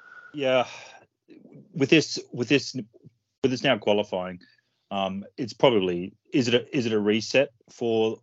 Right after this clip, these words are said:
for the rest of Australia to go, you know, "It's okay now, Arnie, it's okay now," or is it just a case of, "Okay, thank you, Arnie, you've, you've had your time, you know, let's, let's, let's get on with it, let's do this"? But you know what, though, I have to say that,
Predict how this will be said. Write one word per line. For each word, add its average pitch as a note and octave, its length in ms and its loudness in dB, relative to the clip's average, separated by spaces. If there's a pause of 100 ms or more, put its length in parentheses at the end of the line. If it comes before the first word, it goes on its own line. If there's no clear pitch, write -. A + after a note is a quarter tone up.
for - 120 -8
the A2 80 0
rest A2 200 -6
of G#2 60 -6
Australia G#2+ 360 -2
to G#2+ 60 -6
go, G#2+ 180 0
you G#2 200 -4
know, - 220 -4 (340)
"It's B2+ 180 -4
okay G#2+ 360 0
now, G#2+ 160 -2
Arnie, A2+ 520 -4
it's A2+ 160 -8
okay G#2+ 380 -4
now," B2 400 -6
or A2+ 360 4
is G#2+ 100 -4
it A2 60 -4
just G#2+ 180 -6
a G2+ 60 -4
case G#2+ 340 0
of, G2+ 180 -4 (220)
"Okay, A2 280 0
thank A2 260 -6
you, G#2+ 80 -2
Arnie, G#2 360 -2
you've, G#2 180 -2 (400)
you've G#2 120 -4
had A2+ 220 2
your - 60 -20
time, G2+ 520 -2 (720)
you A#2+ 100 -6
know, G2+ 100 0
let's, - 480 -2
let's, - 500 0 (500)
let's A#2+ 240 -2
get G#2 140 2
on G2+ 120 4
with G#2 120 0
it, G#2+ 180 -2
let's G#2 260 -6
do G#2+ 220 -2
this"? F#2 180 -8
But - 240 0
you F3+ 80 2
know F#3 140 8
what, E3+ 240 2
though, G#2+ 220 0
I A#2+ 100 0
have C#3 140 -2
to A#2+ 80 -14
say G#2+ 440 0
that, G#2+ 240 -2